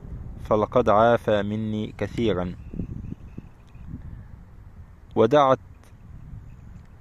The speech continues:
هكذا حال البنت الصابرة، تقول: يعني ربنا سبحانه وتعالى ابتلاني في كفي، ولكن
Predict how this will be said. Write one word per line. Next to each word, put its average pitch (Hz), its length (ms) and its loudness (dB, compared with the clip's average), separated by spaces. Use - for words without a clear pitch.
هكذا 123 600 4
حال 120 400 2
البنت 110 400 -2
الصابرة، 101 580 2
تقول: 135 520 2
يعني 107 220 0
ربنا 107 280 0
سبحانه 120 220 -2
وتعالى 113 360 2
ابتلاني 120 480 0
في 135 160 -6
كفي، 131 480 -4
ولكن 127 540 2